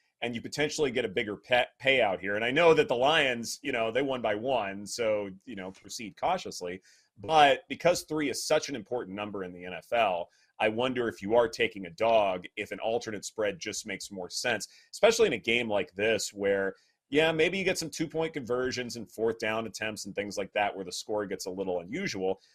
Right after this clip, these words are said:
but it's a bigger payout. You're going from,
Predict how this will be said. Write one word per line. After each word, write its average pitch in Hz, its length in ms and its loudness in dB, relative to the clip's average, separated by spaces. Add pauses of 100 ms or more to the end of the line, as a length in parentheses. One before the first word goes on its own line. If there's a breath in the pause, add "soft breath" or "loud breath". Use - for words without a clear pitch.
(180 soft breath)
but 151 440 8 (580)
it's - 80 -12
a - 20 -10
bigger 165 200 0
payout. 139 460 2
You're 101 100 -4
going 131 340 2
from, 123 500 2